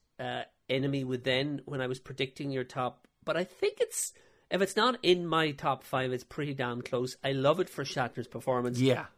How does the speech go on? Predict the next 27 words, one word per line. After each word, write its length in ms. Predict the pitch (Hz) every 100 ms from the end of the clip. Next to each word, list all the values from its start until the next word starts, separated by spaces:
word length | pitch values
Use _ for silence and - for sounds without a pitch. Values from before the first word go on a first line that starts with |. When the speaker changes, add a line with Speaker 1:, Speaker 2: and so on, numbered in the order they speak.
| -
Speaker 1:
But 140 | 170
I 100 | 185
love 240 | 180 165
it 80 | 156
also 320 | 139 139 -
for 160 | 135 135
that 280 | 123 123 120
depth 300 | 120 120 -
I 120 | 123
mentioned. 400 | 117 117 - 117
I 100 | 117
like 400 | 120 131 147 143
that 200 | 127 123
idea 460 | 120 117 127 127 120
that 160 | 123 120
it 40 | 139
makes 260 | 139 - -
Speaker 2:
Yes. 140 | -
Speaker 1:
a 40 |
point 340 | - 123 117 -
about 400 | 113 120 117 117 - - - - _ _ -
you 100 | 143
can't 640 | - - 170 160 156 - - -
obliterate 720 | 135 131 135 147 139 131 127
your 160 | 127
darker 480 | 117 123 117 - 127
instincts. 720 | 120 - 120 - 123 123 -